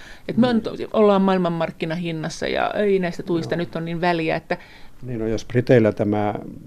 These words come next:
Speaker 2: ma-, peruslinja maatalouden suhteen oli valittu jo tuhatkahdeksansataa-luvulla, niin Ruotsissa se valittiin vaan, en nyt muista tarkkaan kuinka paljon, mutta puhuttiin niin kuin vuosista eikä vuosikymmenistä. Öö,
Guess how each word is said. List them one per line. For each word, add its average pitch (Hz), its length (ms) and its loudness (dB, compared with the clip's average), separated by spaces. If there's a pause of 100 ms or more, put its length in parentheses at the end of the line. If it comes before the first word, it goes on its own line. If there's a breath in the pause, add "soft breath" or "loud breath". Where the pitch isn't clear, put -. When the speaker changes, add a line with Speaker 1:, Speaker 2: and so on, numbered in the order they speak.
(100)
Speaker 2:
ma-, - 300 -6
peruslinja - 1600 -2
maatalouden 98 720 -2
suhteen 98 540 -6
oli 104 180 -4
valittu 107 380 -4
jo 104 100 -2
tuhatkahdeksansataa-luvulla, 107 1000 -2
niin 110 160 -4
Ruotsissa 113 460 -4
se 101 120 -6
valittiin 107 540 -4
vaan, 110 300 -2 (440 loud breath)
en 104 100 -6
nyt 104 160 -8
muista 123 260 -4
tarkkaan 127 480 0
kuinka 120 320 2
paljon, 113 480 4
mutta 107 360 -6
puhuttiin 113 640 -4
niin 107 180 -4
kuin 107 180 -8
vuosista 117 580 0
eikä 110 220 -4
vuosikymmenistä. 110 920 -4 (1080 soft breath)
Öö, 110 60 -8